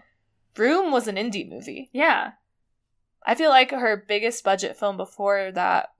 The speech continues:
Speaker 1: was maybe, like, Scott Pilgrim. And
Speaker 2: And
Speaker 1: that's
Speaker 2: what
Speaker 1: still
Speaker 2: was the Disney Channel original that she was in?
Speaker 1: Um,
Speaker 2: Um,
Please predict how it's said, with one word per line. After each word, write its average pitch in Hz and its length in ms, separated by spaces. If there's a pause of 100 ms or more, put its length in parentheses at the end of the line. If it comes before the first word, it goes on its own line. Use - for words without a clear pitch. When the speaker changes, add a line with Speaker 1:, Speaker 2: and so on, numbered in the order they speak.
(120)
Speaker 1:
was 196 260
maybe, 190 320
like, 180 380
Scott - 320
Pilgrim. 196 560 (720)
And 214 100
Speaker 2:
And 220 120
Speaker 1:
that's 220 40
Speaker 2:
what 226 120
Speaker 1:
still 233 220
Speaker 2:
was 254 120
the 226 60
Disney 226 360
Channel 196 420
original 240 560
that 254 140
she - 160
was 262 180
in? 277 220 (240)
Speaker 1:
Um, 185 720 (1200)
Speaker 2:
Um, 208 560